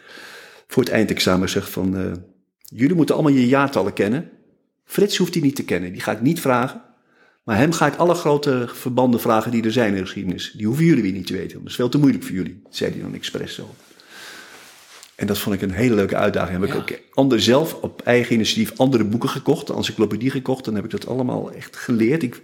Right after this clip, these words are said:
Speaker 1: wilde, hij heeft me uitgedaagd. En, en, en dan wil ik wel werken. Leren.
Speaker 2: Maar het, het boek, je zegt, eh, je hebt ook wel eens met het idee gespeeld om er misschien een,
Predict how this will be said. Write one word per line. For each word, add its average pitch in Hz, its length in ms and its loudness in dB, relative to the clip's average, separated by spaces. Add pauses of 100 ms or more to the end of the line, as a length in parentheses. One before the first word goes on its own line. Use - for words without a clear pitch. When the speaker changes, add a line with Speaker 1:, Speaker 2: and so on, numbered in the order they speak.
(400)
Speaker 1:
wilde, 123 260 2
hij - 100 -4 (480)
heeft 110 180 0
me - 60 2
uitgedaagd. 101 720 0 (280)
En, - 60 -14
en, 113 160 -14 (180)
en 101 80 -4
dan 143 140 4
wil 110 100 4
ik 98 100 -4
wel 107 140 -2
werken. 123 360 2 (1000)
Leren. 110 400 2 (440)
Speaker 2:
Maar 170 520 0
het, 175 280 -8
het 175 160 -2
boek, 220 280 0 (100)
je 165 240 0
zegt, - 480 0
eh, 117 320 -2
je 120 60 -2
hebt 123 140 0
ook 139 120 4
wel 139 100 0
eens 123 100 -2
met 123 180 0
het 135 180 -4
idee 123 360 0
gespeeld 120 420 -2
om 117 160 -4
er 113 100 -6
misschien 113 600 -6 (200)
een, 110 440 -8